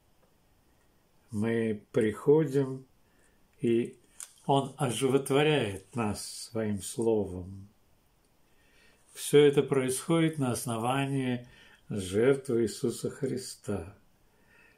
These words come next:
Мы живы в Иисусе Христе.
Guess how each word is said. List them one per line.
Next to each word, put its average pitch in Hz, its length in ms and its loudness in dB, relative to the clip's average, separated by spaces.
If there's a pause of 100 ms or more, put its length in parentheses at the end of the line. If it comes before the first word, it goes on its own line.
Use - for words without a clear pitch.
(220)
Мы 117 480 -2
живы 101 840 -2 (540)
в 101 160 -2
Иисусе 107 480 -2
Христе. 110 880 -4